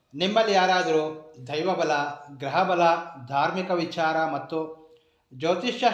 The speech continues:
ಶಾಸ್ತ್ರಗಳಲ್ಲಿ ನಂಬಿಕೆ ಇಲ್ಲದಂತಹ ನಾಸ್ತಿಕರು ಯಾರಾದರೂ ಈ ವಿಡಿಯೋ ನೋಡುತ್ತಿದ್ದಲ್ಲಿ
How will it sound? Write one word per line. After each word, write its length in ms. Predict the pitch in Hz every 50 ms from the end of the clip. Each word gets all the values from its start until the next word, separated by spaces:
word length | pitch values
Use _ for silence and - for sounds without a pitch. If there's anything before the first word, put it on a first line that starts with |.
| -
ಶಾಸ್ತ್ರಗಳಲ್ಲಿ 1000 | - 208 190 185 - - 190 180 180 170 165 160 160 156 156 156 - - - - _ _ _ _ _ _ -
ನಂಬಿಕೆ 500 | 123 127 143 156 180 208 247 254 262 262
ಇಲ್ಲದಂತಹ 640 | 240 233 226 214 220 202 202 202 202 - 180 - 165 170 151 - - - - - _ _ _ _ _ -
ನಾಸ್ತಿಕರು 760 | 123 127 143 165 190 185 - - 262 277 262 - 247 240 214
ಯಾರಾದರೂ 640 | 196 185 190 190 185 180 165 160 156 156 156 -
ಈ 200 | - 143 147 143
ವಿಡಿಯೋ 340 | 135 131 139 151 160 175 180
ನೋಡುತ್ತಿದ್ದಲ್ಲಿ 720 | 175 160 156 170 170 165 151 139 127 151 147 147 165 175